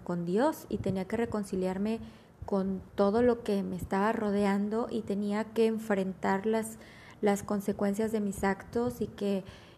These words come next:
y que venía de, de, de algo muy desastroso, de algo muy doloroso y de mucho sufrir. Que cuando me pasaba algo bueno,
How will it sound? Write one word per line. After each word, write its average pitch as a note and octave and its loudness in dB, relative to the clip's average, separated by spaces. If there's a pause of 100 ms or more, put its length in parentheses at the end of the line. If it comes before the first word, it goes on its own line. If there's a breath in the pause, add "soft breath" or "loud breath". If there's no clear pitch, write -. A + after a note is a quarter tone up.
(100)
y G#3 2
que G#3+ 2
venía G3+ 4
de, A3 4
de, F#3+ 4 (1200)
de G3+ 4
algo A3+ 4
muy A#3 4
desastroso, A3+ -2 (460 loud breath)
de G#3 4
algo G#3+ 4
muy A3+ 6
doloroso G#3+ 4
y G#3+ 0
de G3 -2
mucho G3+ -2
sufrir. C#4+ 0 (1400)
Que G#3+ 4
cuando G3+ 4
me F#3+ 4
pasaba F#3+ 4
algo A3 8
bueno, C#4 4